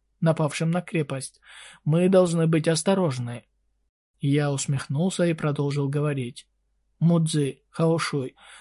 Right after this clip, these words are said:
у меня есть кое-что еще, что я могу обсудить с вами». Мудзи и Хаошуй в один голос воскликнули. «Обсудить с нами?» Глядя на их безупречную красоту, мое сердце потеплело. Я подошел к ним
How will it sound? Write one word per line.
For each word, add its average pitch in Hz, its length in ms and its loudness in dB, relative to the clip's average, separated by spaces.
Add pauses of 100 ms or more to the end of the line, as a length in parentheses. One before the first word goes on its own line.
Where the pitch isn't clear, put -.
(140)
у 160 60 2
меня 196 300 4
есть 214 160 0
кое-что 214 440 4
еще, 170 500 0 (140)
что - 200 -4
я 196 120 4
могу 165 240 2
обсудить 165 440 2
с - 80 -2
вами». 156 460 -2 (800)
Мудзи 147 400 2
и 143 40 0
Хаошуй 147 540 0
в 175 80 2
один 143 300 0
голос 139 280 0
воскликнули. 156 800 -2 (680)
«Обсудить 190 600 -2
с - 120 -6
нами?» 208 540 0 (800)
Глядя 165 460 2
на 156 180 2
их 165 80 0
безупречную 143 680 -2
красоту, 135 540 -2
мое 147 320 0
сердце 151 440 -2
потеплело. 156 720 -2 (400)
Я 151 220 2
подошел 139 480 -2
к - 100 -8
ним 175 160 0